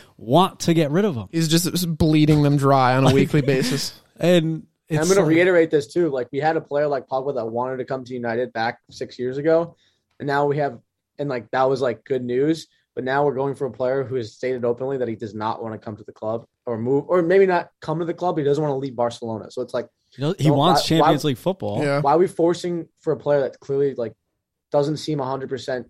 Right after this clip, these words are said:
Speaker 3: bought into the United
Speaker 1: In the
Speaker 3: move? So
Speaker 1: heart of your team, too.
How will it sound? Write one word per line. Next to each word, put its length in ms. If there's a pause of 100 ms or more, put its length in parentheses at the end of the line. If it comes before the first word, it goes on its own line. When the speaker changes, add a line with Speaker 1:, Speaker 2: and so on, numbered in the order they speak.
Speaker 3:
bought 220
into 240
the 80
United 300
Speaker 1:
In 100
the 80
Speaker 3:
move? 80
So 160
Speaker 1:
heart 240
of 140
your 100
team, 460
too. 340